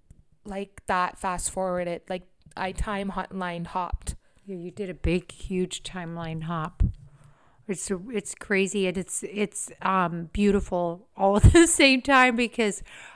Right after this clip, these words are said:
Speaker 2: I, I was just having a visual while you were talking of your angels were handing you tools. Like, you had this tool belt on, and they go, "Here's a hammer. Here's, maybe that's your breath <laughs> work. Here's,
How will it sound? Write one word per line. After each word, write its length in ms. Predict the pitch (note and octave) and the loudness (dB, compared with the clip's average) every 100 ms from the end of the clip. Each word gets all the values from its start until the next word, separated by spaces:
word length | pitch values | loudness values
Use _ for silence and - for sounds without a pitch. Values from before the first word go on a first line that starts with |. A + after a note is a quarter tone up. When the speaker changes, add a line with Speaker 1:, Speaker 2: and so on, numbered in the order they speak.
| - | -4
Speaker 2:
I, 220 | F#3+ G#3 G3+ | 4 4 4
I 120 | - G#3 | 0 2
was 160 | G#3+ | 2
just 240 | G3+ A3 - | 0 -6 -2
having 260 | G3+ F#3 | -4 -4
a 60 | F#3 | -6
visual 400 | F#3+ F#3 G3 F#3 | -4 -4 -4 -4
while 100 | F#3 | -2
you 140 | F#3 | -4
were 80 | F3+ | -6
talking 460 | F3+ F3+ F3 F#3+ F3+ | -4 -4 -4 -8 -8
of 100 | F3 | -8
your 160 | F3+ | -8
angels 420 | E3+ F3 F3+ G3 F3 | -6 -6 -6 -8 -6
were 140 | F3 | -6
handing 340 | F#3 F#3 F3+ | -4 -6 -6
you 200 | F3 F3 | -6 -6
tools. 640 | E3+ - B3+ G#3 D#3+ - - - - - | -6 -4 -2 -2 -6 -12 -14 -18 -20 -10
Like, 160 | G3 - | -6 -4
you 80 | |
had 160 | F#3+ F#3 | -2 -2
this 140 | F3+ | -6
tool 260 | - C4+ C#4 | -4 0 0
belt 340 | G#3 F#3 E3+ | 2 0 0
on, 300 | F#3 E3 E3 - - - | -4 -4 -6 -12 -18 -14
and 80 | - | -6
they 20 | G3+ | -4
go, 120 | F#3+ | -2
"Here's 260 | E3+ G3 A#3+ | -2 -2 -2
a 40 | |
hammer. 600 | G3+ G#3 G3 F#3 G3 F#3+ _ _ _ _ | 0 0 0 -2 -2 -6 _ _ _ _
Here's, 240 | G#3+ G3 | -4 -2
maybe 200 | F#3+ F#3+ | 0 -2
that's 220 | F3+ A3+ | -2 -2
your 80 | A#3 | -2
breath 320 | G3+ A#3 A3+ - | 2 2 4 8
<laughs> 80 | |
work. 220 | B3+ B3 - | 8 6 -2
Here's, 400 | C#4 A3+ A3 | 0 2 0